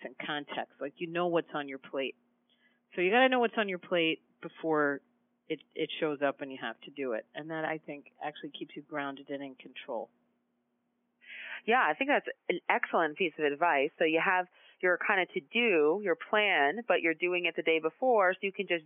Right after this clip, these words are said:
Speaker 2: jump right in. And you know, like you said, exactly what's coming up. And if you
Speaker 1: Yeah.
Speaker 2: can't get to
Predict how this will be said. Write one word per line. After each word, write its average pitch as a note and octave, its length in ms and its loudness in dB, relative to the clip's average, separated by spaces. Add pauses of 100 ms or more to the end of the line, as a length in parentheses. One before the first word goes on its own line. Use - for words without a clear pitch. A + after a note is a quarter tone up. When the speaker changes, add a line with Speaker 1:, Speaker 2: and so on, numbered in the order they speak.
Speaker 2:
jump E3+ 260 0
right D#3 240 2
in. C#3 340 2
And C#3+ 100 -12
you D3 120 -4
know, D3 220 4
like C#3+ 200 2
you C#3+ 140 -14
said, C#3 180 2
exactly D3 420 0
what's D3 260 0
coming C#3 240 -2
up. F3+ 200 2 (540)
And F#3 340 2
if G3+ 160 2
you D#3+ 140 -2
Speaker 1:
Yeah. D3+ 100 -8
Speaker 2:
can't G#3+ 220 0
get B3+ 160 0
to E4 100 2